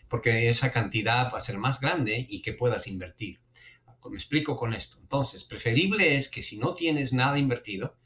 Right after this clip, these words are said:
primero ahorres. Y una vez que tengas cierta cantidad, ahí empieces a invertir. O sea, suena ideal, por ejemplo, empezar a invertir de a poquito.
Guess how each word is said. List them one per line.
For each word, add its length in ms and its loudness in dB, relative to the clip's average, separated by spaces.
primero 540 4
ahorres. 760 -4
Y 100 -6
una 120 0
vez 160 -4
que 80 -10
tengas 320 -6
cierta 340 -6
cantidad, 600 -10
ahí 240 -2
empieces 460 -10
a 40 -16
invertir. 560 -14
O 60 -10
sea, 320 -2
suena 280 0
ideal, 400 4
por 120 -8
ejemplo, 580 -6
empezar 360 -8
a 20 -8
invertir 420 -8
de 80 -8
a 80 -12
poquito. 500 -12